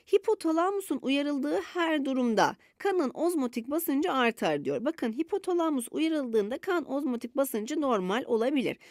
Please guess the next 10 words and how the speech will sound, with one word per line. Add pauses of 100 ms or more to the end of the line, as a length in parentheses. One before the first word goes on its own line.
(140)
O
nedenle
yanlıştır
arkadaşlar.
Her
durumda
demesine
dikkat
etmeniz
gerekiyor.